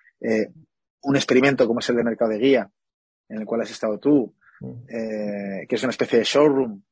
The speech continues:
Speaker 1: y que, coño, que curiosamente también se vende producto ahí. Yo no tenía, no tenía en mente vender producto, pero se está vendiendo. Es un pequeño laboratorio de, eh,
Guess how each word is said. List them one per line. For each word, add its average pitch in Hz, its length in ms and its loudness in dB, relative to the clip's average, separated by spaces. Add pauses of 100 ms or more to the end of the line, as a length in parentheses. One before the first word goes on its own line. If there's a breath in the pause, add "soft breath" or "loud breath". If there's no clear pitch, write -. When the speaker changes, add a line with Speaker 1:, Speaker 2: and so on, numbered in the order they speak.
(300)
Speaker 1:
y - 100 -20
que, 123 200 -12
coño, 135 160 -8
que 98 100 -14
curiosamente 117 420 -8
también 117 200 -4
se - 120 -2
vende 123 220 0
producto 123 400 -2
ahí. 143 240 4
Yo 123 80 -4
no 117 120 -10
tenía, 120 360 -10 (280)
no 127 100 0
tenía 139 220 2
en 123 60 0
mente 151 260 0
vender 120 240 -4
producto, 131 440 -2
pero 113 380 -6 (760)
se - 80 -20
está - 120 -4
vendiendo. 135 340 -2 (360 loud breath)
Es - 120 -8
un 147 60 -4
pequeño 151 220 2
laboratorio 139 720 0
de, 131 500 0
eh, 110 300 -10